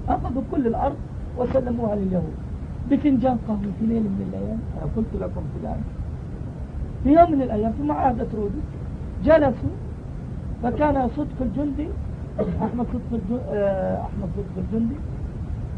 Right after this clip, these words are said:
رئيس قائد الجيش الأردني، هو ممثل الأردن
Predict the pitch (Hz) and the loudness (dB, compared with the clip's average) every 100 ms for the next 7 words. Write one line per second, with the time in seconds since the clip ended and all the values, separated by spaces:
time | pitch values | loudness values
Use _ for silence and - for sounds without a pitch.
0 | - - - - - - 147 202 - - | -6 -6 -6 -8 -8 -4 -2 -2 -4 -8
1 | - 196 220 254 247 240 233 208 180 220 | -6 4 4 6 4 6 6 6 2 0
2 | 208 202 220 - 233 339 - - - - | 0 0 0 2 0 0 -6 -8 -8 -6
3 | - 254 247 233 226 - 220 196 214 208 | 0 2 4 4 2 0 -4 -2 -2 -2
4 | 233 | -2